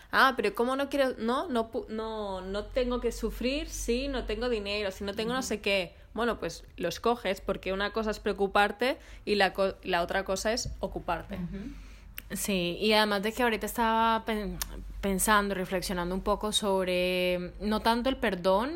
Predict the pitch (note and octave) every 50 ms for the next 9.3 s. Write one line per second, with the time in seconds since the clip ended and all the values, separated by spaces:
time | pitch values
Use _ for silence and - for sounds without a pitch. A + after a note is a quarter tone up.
0 | - - - - F#3 E3+ F3 D#3+ - D#3 D#3 - - - - - - - - -
1 | G3 G3 F#3+ F#3+ - B3 A#3+ A#3+ A3+ G#3 G#3 G#3+ A3 A3+ G#3 G#3+ G#3 G#3 G3+ G#3+
2 | G#3+ - A3+ A3 G#3+ G#3 G#3 - - G#3 - - A3+ - A3 A3+ A3 G#3+ G#3+ B3
3 | A#3+ - G3 F3+ E3 D#3+ D#3+ D#3 F3 E3 D#3+ D#3+ D#3+ - G#3 - - - - -
4 | - - B3 - A3 A#3 A3+ - C4 C4 B3+ C#4+ C#4+ C#4 - - - B3+ A3+ G#3+
5 | G3 G3+ G#3 G#3 G#3 - B3 A3+ A#3+ A3+ G#3+ G#3+ G#3+ A3 G#3+ G#3 - - - G3
6 | F#3+ - G#3 G3+ G3 - - F#3 F3+ G3 G3 F3+ E3+ E3 F3 E3+ D#3+ D#3+ D3+ D#3
7 | - - G3 F#3 F3+ F3+ F3+ F3 F3 E3+ E3 - F#3 F3 - D#3 D#3 - - G#3
8 | G3 F#3+ F#3 F#3 F3+ F3+ F3+ F3 E3+ F3 F3+ F3+ F3 F3 F#3 F#3+ F#3+ G3 G3 F#3+
9 | - G3 F#3+ F#3+ G3 -